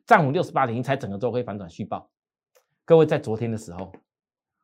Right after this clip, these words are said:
你们很少看到会有老师给你们这样的讯息内容。我的讯息内容没改过，就是长这个样子。所有的会员，不同的等级的会员，可能你收到的讯息会有一些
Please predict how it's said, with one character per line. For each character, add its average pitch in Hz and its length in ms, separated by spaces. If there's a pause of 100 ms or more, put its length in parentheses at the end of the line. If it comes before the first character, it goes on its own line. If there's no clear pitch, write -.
(120)
你 196 100
们 233 100
很 277 160
少 135 160
看 185 200
到 185 160
会 196 160
有 139 100
老 101 180
师 127 160
给 135 120
你 131 100
们 95 120
这 135 100
样 110 80
的 101 60
讯 110 180
息 92 200
内 95 160
容。 78 200 (840)
我 180 120
的 214 80
讯 247 220
息 160 160
内 185 160
容 110 320 (240)
没 123 160
改 90 160
过， 117 300 (580)
就 180 160
是 175 140
长 - 180
这 131 80
个 110 80
样 110 180
子。 95 220 (600)
所 - 240
有 262 80
的 165 120
会 185 200
员， 110 280 (440)
不 311 120
同 160 240
的 147 340 (680)
等 139 160
级 131 360 (440)
的 160 100
会 160 180
员， 110 160
可 131 140
能 127 180
你 123 80
收 170 220
到 175 100
的 135 60
讯 127 160
息 107 100
会 143 160
有 104 160
一 - 80
些 143 320